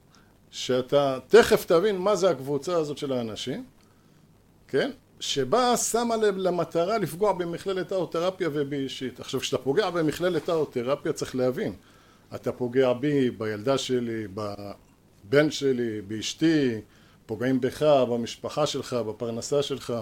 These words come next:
פוגעים בכל הצוות כאן, בפרנסה שלהם, במשפחות שלהם, בילדים שלהם, פוגעים בקריירות שלהם,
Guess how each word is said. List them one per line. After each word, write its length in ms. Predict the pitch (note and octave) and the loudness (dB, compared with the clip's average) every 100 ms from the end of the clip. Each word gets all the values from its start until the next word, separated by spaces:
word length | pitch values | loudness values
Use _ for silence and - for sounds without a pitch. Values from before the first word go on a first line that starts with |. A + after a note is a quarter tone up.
| G2 - - - - - | -8 -16 -20 -20 -20 -14
פוגעים 320 | A2+ C3 D3 | -4 0 2
בכל 280 | C3+ D#3 C#3 | 2 2 2
הצוות 500 | C3+ D#3+ E3 D3 - | 2 0 0 0 0
כאן, 220 | C3 A#2 | 0 0
בפרנסה 560 | A2+ C3 A#2+ A#2 D#3+ D3+ | -2 -4 -4 -2 0 2
שלהם, 380 | D3+ C3 A#2 A2+ - | 2 0 -2 -6 -8
במשפחות 520 | A#2+ - - G#2+ D3+ | -10 -8 -8 -2 -2
שלהם, 420 | - C#3+ B2+ A#2 A2 | 0 2 2 0 -2
בילדים 440 | A2+ A2+ A#2+ E3 | -2 -2 0 -2
שלהם, 520 | - C#3+ C3+ A#2+ A2 G2+ - - _ _ - | 0 0 2 -2 -4 -10 -20 -20 _ _ -6
פוגעים 320 | A#2+ D3 E3+ | 2 2 4
בקריירות 600 | D#3+ E3 E3 G3+ G3+ F#3+ | 2 2 4 4 4 2
שלהם, 420 | E3+ D3 A#2+ F#2+ | 0 0 0 -2